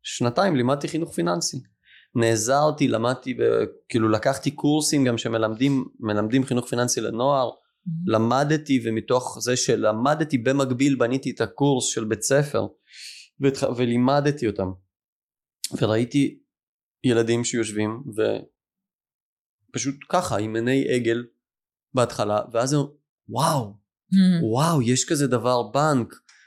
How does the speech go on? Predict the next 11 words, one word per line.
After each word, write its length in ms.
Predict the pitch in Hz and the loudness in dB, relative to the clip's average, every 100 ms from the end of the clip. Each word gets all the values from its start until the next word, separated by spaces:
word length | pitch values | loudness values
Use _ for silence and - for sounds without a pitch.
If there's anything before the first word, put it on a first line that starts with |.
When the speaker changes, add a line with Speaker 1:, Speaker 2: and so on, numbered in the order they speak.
| _ 135 | _ 0
Speaker 1:
ויש 320 | 123 135 - | 2 2 2
כזה 240 | 160 143 | 0 0
דבר, 380 | 123 120 127 127 - | 0 0 2 0 -4
כ-, 80 | - - - | -16 -16 -2
כאילו, 220 | 135 127 | 2 4
לא 100 | 139 | 4
חשבתי 460 | 147 147 151 147 143 | 2 0 0 0 0
על 100 | 135 | 2
כסף 260 | 151 151 | 0 0
באופן 420 | 127 127 143 156 139 | 0 2 2 2 0
הזה, 260 | 120 113 | 0 -2